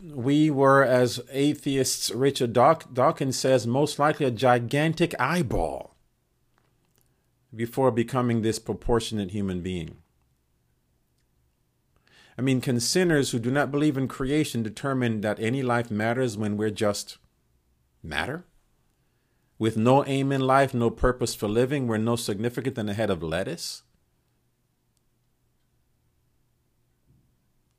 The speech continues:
So Marxism has one goal, and deception is not wrong in their book.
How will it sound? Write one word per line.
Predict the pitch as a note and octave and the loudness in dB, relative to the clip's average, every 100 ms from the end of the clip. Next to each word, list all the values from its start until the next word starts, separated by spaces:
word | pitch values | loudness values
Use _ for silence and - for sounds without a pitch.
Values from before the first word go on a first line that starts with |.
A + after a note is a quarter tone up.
| _ _ _ _ _ _ _ _ _ _ | _ _ _ _ _ _ _ _ _ _
So | - | -6
Marxism | A#2 C3 F3+ - C#3+ A#2+ A#2+ | 0 2 0 0 -2 0 0
has | A#2 A2 | 0 0
one | A#2 A2 | -2 0
goal, | A#2 B2+ | 0 2
and | G#2+ | 0
deception | G2+ - C3+ - A#2 | -2 2 0 0 -2
is | G#2+ G2 | -2 -2
not | A2 F2+ | -4 -2
wrong | G#2+ A#2+ | -2 0
in | G2+ | -2
their | F2 D#2+ | -4 -4
book. | D#2 D2 | -6 -10